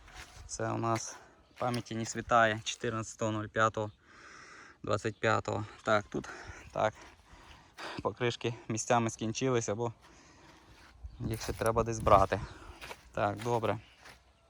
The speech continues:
Наступний Рембо чотирнадцятого нуль п'ятого двадцять п'ятого. Отакий от. Так, наступний Ютал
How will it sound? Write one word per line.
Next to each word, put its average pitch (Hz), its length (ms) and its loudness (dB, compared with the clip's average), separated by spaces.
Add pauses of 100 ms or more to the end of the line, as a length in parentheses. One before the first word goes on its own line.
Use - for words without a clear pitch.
(760)
Наступний 110 560 -4
Рембо 107 320 2
чотирнадцятого 110 640 -2
нуль 104 100 -2
п'ятого 104 360 4
двадцять 101 320 -6
п'ятого. 101 380 0 (720)
Отакий 104 540 -6
от. 104 160 -6 (1200)
Так, 60 560 -6 (320)
наступний 120 840 -6 (1120)
Ютал 117 600 6